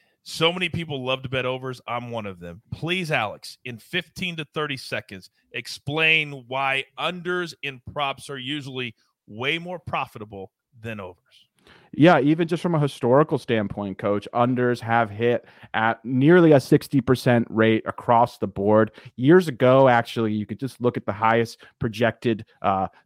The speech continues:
Speaker 2: totals, uh, as far as props were concerned, and just cut, close your eyes and just bet under, and you would come out with a decent win rate. There's just a lot more ways for a play to go under, uh, whether it be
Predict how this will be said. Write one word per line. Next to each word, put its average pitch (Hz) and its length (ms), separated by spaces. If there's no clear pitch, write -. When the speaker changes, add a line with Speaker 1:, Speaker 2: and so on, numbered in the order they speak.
Speaker 2:
totals, 139 560
uh, 110 180
as 104 120
far 120 180
as 107 60
props 120 340
were 123 100
concerned, 127 460
and 107 80
just - 180
cut, 123 300
close 143 240
your 120 140
eyes 123 280
and 104 80
just 101 180
bet 120 260
under, 117 420
and 104 200
you 104 100
would 98 180
come 131 200
out 120 220
with 117 100
a 113 60
decent 127 340
win 113 220
rate. 123 200
There's 147 140
just - 80
a 185 40
lot 131 320
more 135 220
ways 117 500
for 131 340
a 123 60
play 131 320
to 135 100
go 135 240
under, 143 480
uh, 107 220
whether 120 300
it 117 100
be 123 160